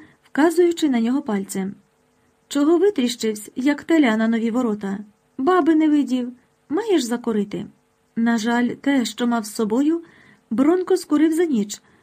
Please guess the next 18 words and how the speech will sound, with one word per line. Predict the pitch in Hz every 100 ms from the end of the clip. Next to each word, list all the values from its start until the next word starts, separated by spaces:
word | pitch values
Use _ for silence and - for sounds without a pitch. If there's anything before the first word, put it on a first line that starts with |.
| _ _
а | - 294
решту | 403 - 370 359
пороздавав | 262 247 247 240 208 208
арештованим. | 247 269 269 294 208 190 185 _ _ _ _ _ _ _ _ _ _ -
Вона | 214 247 277
потяглась | 277 254 254 247 247 254 -
рукою | 240 247 277 254 233 220
за | 208 226
бюстгальтер, | 220 196 196 226 262 285 277 _ _ _ _ _
витягла | 233 330 359 320 302
звідти | 262 262 285 277 - 254
дві | 214 247
сигарети, | 233 226 220 214 233 254 302 - _ _ _ -
одну | 302 285 370
встромила | - - 311 302 277
собі | 262 254 233
в | 220
рот, | 285 339